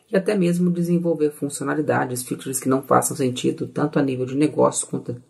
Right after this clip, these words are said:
a nível de usuário. Então é importante que a gente traga outros pontos, que é o para quem, que é onde eu apresento os meus usuários, para quem eu quero construir e entregar aquela funcionalidade. E o porquê.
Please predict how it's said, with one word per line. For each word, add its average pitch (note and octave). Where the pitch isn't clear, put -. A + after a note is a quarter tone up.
a C3
nível C3+
de C3+
usuário. D3
Então C#3+
é -
importante C3+
que C#3
a C3
gente C3
traga C3
outros C#3
pontos, B2+
que -
é B2
o A#2+
para D#3
quem, B2+
que -
é -
onde C3+
eu -
apresento B2
os C3
meus C#3+
usuários, D3+
para B2
quem F3+
eu F3
quero C3+
construir C3
e C#3+
entregar C3+
aquela B2+
funcionalidade. B2
E D#3
o G3+
porquê. E3+